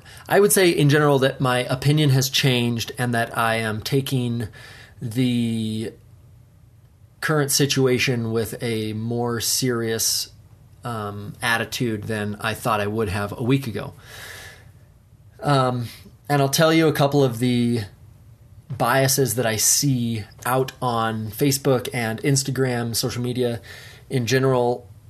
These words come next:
right now, um, and I would say that the first thing that I'm seeing that's really prominent is a cognitive bias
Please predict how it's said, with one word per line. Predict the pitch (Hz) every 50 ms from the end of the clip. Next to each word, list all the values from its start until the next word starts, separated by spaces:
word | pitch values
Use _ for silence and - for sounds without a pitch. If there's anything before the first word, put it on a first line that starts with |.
| - -
right | - 127 120 113 -
now, | 127 117 113 110 110 110 110 120 139 135 - - - - -
um, | - 120 117 110 107 104 104 101 101 107 - - - - - - _ - - - _ _ - - - _ - - _ _ - _ - _ - - - - -
and | 151 147 143 143 139 -
I | 151 156
would | 160 170 160
say | - 180
that | 160 160
the | 156 151 139
first | - - - 185 185 190 185 - -
thing | 190 180 175 175 175 170 175 170 147 - - - - - - - - - - - - -
that | 143 151 - -
I'm | 147 143 139 135
seeing | 135 - - 147 147 143 147 151 147 143
that's | 131 131 -
really | 131 127 139 139 135
prominent | 135 135 - 139 131 127 131 131 131 127 127 135 135 - - -
is | 139 131 127 127 123 123 123 120 113 - - - -
a | 123 123 117 117 117 113 113 117 113 - - -
cognitive | - - - 143 139 139 135 135 135 131 123 110 104 101 101
bias | 127 120 113 117 120 120 120 120 120 - - - - - -